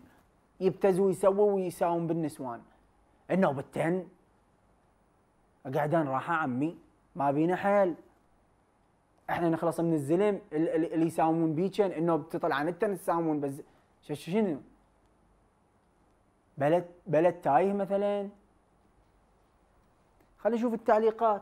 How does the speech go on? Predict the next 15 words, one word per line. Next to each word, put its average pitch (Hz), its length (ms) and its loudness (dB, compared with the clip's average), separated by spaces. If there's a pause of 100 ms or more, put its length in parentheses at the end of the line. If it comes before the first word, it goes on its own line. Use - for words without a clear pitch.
(2000)
مصطفى 196 280 0
يقول، 202 420 6 (680)
<laughs> 180 680 -4
مخليها 170 400 0
الايموجيات 156 640 2
مال 151 160 0
الضحك. 151 300 4 (560)
يقول: 170 320 6
"هي 185 220 8
هاي 180 440 8
الناقصتنا 170 880 -2
البنات، 165 640 -2
يبتزنا 170 800 -2
على 190 240 0
صورنا. 165 640 4